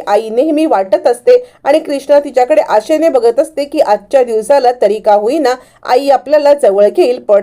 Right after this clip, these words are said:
आता बाळजाचं अजिबात हे नसतं, बाळजाच्या मनामध्ये अजिबात हे नसतं किंवा बाळजा या सगळ्यामध्ये आता अजिबात हे करायला तयार नसते. इकडे सावित्री चिडते आणि सावित्री निघून जाते.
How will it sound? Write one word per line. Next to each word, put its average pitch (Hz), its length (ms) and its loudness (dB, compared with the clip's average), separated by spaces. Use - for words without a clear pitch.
आता 262 260 0
बाळजाचं 240 760 0
अजिबात 240 540 -2
हे 240 100 2
नसतं, 202 380 0
बाळजाच्या 285 580 0
मनामध्ये 254 560 0
अजिबात 269 580 -2
हे 262 80 2
नसतं 277 320 2
किंवा 285 280 2
बाळजा 202 400 0
या 262 160 4
सगळ्यामध्ये 214 640 0
आता 254 360 -2
अजिबात 269 540 -2
हे 302 80 -2
करायला 247 360 0
तयार 208 300 2
नसते. 254 600 2
इकडे 320 260 -2
सावित्री 311 560 -2
चिडते 330 400 -4
आणि 294 180 2
सावित्री 233 520 -4
निघून 311 360 2
जाते. 190 320 -2